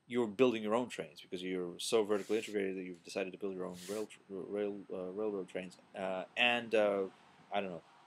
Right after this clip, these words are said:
lay and pr-, produce and lay your own railroad tracks, for example. Well, how do you know that you're doing those things efficiently? What you're producing is not in the market. You're not selling it. You're just consuming it directly, right? Those capital goods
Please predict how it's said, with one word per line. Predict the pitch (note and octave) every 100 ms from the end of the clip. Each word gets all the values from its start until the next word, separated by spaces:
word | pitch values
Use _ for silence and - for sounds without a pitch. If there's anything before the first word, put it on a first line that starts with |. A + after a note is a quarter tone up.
| _ _ _ -
lay | A2 A#2+ A#2 A2+
and | G#2
pr-, | - G2+ -
produce | G#2 A#2+ A#2
and | G2+
lay | G#2+ G#2+
your | G#2 G#2
own | G2+ G2
railroad | G2+ G2 G2 -
tracks, | - C#3 -
for | -
example. | F2 E2 - - - _ _ _ - _ _ -
Well, | D3+ C#3+ C3+ B2+ - - _ _ - -
how | - - G3+
do |
you | G#3 E3
know | C#3+
that | B2+ G#2
you're | G#2+
doing | A2 G2+
those | F#2+
things | G2 F2+
efficiently? | - F2 - _ _ _ _ _ _ _ _ _ _ _ _ _
What | A2+ D3
you're | C#3+
producing | C3 C3+ F3 B2
is | G#2+
not | B2+
in |
the | F#2+
market. | G2+ D3 A2
You're | F#2+ A2
not | G#2
selling | B2 B2+
it. | F#2+
You're | F#2
just | F#2 G2 -
consuming | G2 G2 G2+
it | F2+
directly, | F2 G2+ B2 - F#2+ G#2
right? | G#2+ B2+ _ _ _ _ _ _ _ _ _ -
Those | A2+ A2+
capital | - C3 B2+ G#2
goods | G#2+ G#2 G2